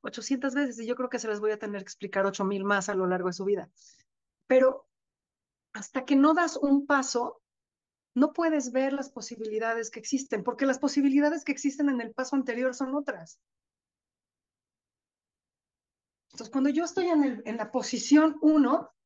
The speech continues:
veo la posibilidad A, M y F. Pero el hecho de que yo dé un paso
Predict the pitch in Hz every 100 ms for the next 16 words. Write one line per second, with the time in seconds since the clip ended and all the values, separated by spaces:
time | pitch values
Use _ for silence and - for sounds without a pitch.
0 | _ 190 240 247 226 214 - 208 202 208
1 | 196 190 - _ _ _ _ 302 320 349
2 | 370 _ _ _ 294 294 302 330 370 -
3 | 240 - 220 185 - - _ _ _ _
4 | _ _ _ _ _ _ _ _ _ _
5 | _ _ _ _ _ _ _ 285 285 302
6 | 302 320 359 392 453 427 - 277 285 294
7 | 294 285 277 277 294 269 - - 233 240